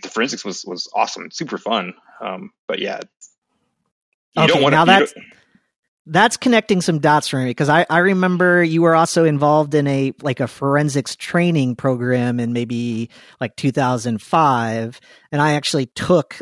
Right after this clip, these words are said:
Speaker 2: like, you designed an exercise for, for maybe, what was the, uh, the, like, F D, F B I partnership for,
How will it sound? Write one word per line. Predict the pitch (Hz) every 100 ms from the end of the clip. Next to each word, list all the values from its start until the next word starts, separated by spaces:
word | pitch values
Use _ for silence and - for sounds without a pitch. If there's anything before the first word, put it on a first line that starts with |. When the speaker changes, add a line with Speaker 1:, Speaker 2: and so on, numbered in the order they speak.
| 135
Speaker 2:
like, | 120
you | 139
designed | 139 127 139 143
an | 127 131
exercise | 135 - 139 - 123 110 107
for, | - 113 -
for | 120 113
maybe, | 117 117
what | 131 185
was | 175 147
the, | 143 139
uh, | 123 120 120 - _ _ _
the, | 120
like, | 113 120
F | 131 -
D, | 131 -
F | 135
B | - 127
I | 127
partnership | - - 135 143 131 - 147 -
for, | - 143 135